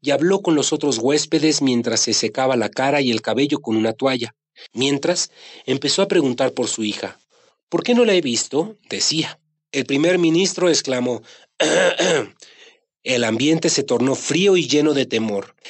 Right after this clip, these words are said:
Él estaba preocupado por su hija. Después de un momento, el ministro preguntó, "¿Le ha ocurrido algo malo a ella?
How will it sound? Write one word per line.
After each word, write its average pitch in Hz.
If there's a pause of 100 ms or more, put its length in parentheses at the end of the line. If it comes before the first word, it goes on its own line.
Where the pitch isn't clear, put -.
(160)
Él 165
estaba 170
preocupado 147
por 123
su 110
hija. 101 (760)
Después 151
de 226
un 214
momento, 175
el 190
ministro 143
preguntó, 107 (540)
"¿Le 107
ha 139
ocurrido 151
algo 151
malo 151
a 143
ella? 190